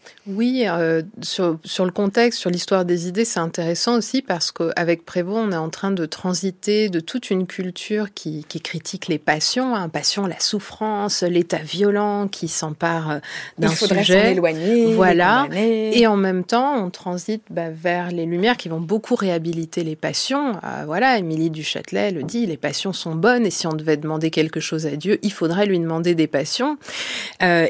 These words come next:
Speaker 1: et là, on voit, euh, ce moment un peu de, de transition parce que les passions dans Manon Lescaut sont source de, de souffrance. Voilà, l'amour vient, euh, mettre un grand coup de pied dans la fourmilière, et cetera.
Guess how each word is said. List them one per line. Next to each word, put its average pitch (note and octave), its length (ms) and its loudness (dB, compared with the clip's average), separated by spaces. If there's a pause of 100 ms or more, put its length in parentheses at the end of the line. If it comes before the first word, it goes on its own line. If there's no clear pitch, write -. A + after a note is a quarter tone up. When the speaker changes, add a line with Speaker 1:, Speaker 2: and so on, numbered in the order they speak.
Speaker 1:
et F#3 100 6
là, A#3 260 6
on G#3+ 80 4
voit, A#3 520 6
euh, E3+ 180 2
ce - 480 -2
moment F#3 540 2
un F#3 100 2
peu A3+ 260 -2
de, F3 180 -2
de D#3+ 180 -4
transition F#3 640 0
parce F#3+ 320 -4
que F3+ 260 0 (580)
les A3 200 6
passions A3+ 540 4
dans F#3+ 120 2
Manon E3 280 0
Lescaut E3 340 -4
sont F3 160 -10
source E3 320 -10
de, D#3 220 -6
de D3+ 140 -6
souffrance. D4+ 600 0
Voilà, G#3 300 -4
l'amour E3+ 460 -2
vient, E3+ 460 -6
euh, D#3+ 120 -10 (280)
mettre - 280 -12
un D#3+ 80 -4
grand D#3+ 180 -4
coup D#3+ 140 -10
de - 40 -20
pied - 200 -8
dans D#3+ 120 -6
la D#3 120 -2
fourmilière, D#3 760 -2
et D#3+ 80 -6
cetera. A3 560 2